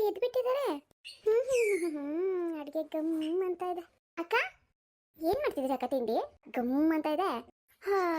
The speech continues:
ನಿದ್ದೆ ಮಾಡ್ತಿರೋಣ ಎದ್ದೋಳಿಸ್ಬಿಡ್ತು ನಿಮ್ ಅಡ್ಗೆ. ಸರಿ ಸರಿ, ಅತ್ತೆ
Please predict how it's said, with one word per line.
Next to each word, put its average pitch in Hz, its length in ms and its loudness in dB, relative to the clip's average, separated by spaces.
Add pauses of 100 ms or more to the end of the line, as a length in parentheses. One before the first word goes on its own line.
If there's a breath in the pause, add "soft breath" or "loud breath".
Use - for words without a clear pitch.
(560)
ನಿದ್ದೆ 349 340 2
ಮಾಡ್ತಿರೋಣ 370 520 2
ಎದ್ದೋಳಿಸ್ಬಿಡ್ತು 339 500 -2
ನಿಮ್ 330 140 0
ಅಡ್ಗೆ. 302 160 -4 (1600)
ಸರಿ 269 240 2
ಸರಿ, 302 180 4 (520)
ಅತ್ತೆ 349 180 -2